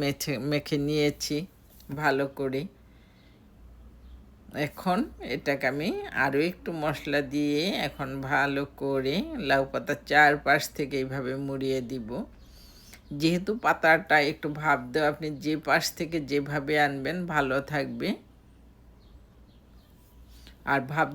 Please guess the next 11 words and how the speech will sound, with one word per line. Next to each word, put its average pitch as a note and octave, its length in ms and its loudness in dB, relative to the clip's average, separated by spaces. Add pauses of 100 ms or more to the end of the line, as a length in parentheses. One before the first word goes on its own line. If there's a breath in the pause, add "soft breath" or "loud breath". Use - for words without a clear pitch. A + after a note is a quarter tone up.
দেওয়ার E3+ 280 6
পরে E3 160 2 (100)
পাতাটা D#3+ 420 4 (560)
একটু D3+ 180 -6 (140)
ছড়িয়ে E3 360 4 (120)
রাখবেন D3+ 400 2
যেন C#3+ 120 2 (140)
পানিটা C#3+ 320 4 (100)
পড়ে C#3+ 240 4 (100)
যায়। C3+ 180 2 (2250 soft breath)
লাউ D3+ 220 8